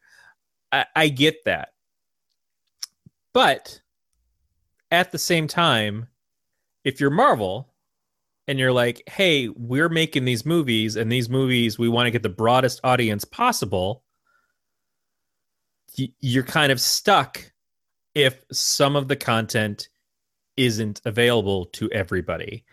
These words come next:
Uh, so if you're the kids and you're like, "Yeah, I'm seeing Captain America and I'm seeing Iron Man and I'm seeing the Hulk all up on the big screen, who's this, who's this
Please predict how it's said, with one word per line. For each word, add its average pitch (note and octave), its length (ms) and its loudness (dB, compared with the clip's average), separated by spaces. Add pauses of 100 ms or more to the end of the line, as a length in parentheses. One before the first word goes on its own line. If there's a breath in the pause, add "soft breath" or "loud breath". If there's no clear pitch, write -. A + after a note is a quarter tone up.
(420 soft breath)
Uh, F#2+ 280 0
so G#2 280 0
if G2+ 160 -4
you're B2 120 0
the B2+ 80 0
kids F3 340 0
and A#2 80 -8
you're A#2+ 100 0
like, A2+ 280 0
"Yeah, E3+ 260 4
I'm B2 100 -2
seeing C#3 380 -2
Captain D#3 340 0
America D#3 400 2
and A#2+ 360 2
I'm A#2 120 0
seeing B2 340 0
Iron D3 320 2
Man A2+ 280 0
and A2 80 -4
I'm A2 120 -4
seeing A#2+ 420 0
the G#2+ 80 0
Hulk D#3+ 420 0 (420 soft breath)
all C3 180 4
up B2+ 140 -4
on A#2 120 -2
the A2+ 60 -2
big A#2+ 200 0
screen, C3+ 640 0 (920)
who's G#3 340 0
this, - 360 -2 (120)
who's F#3+ 280 0
this G#3+ 220 -2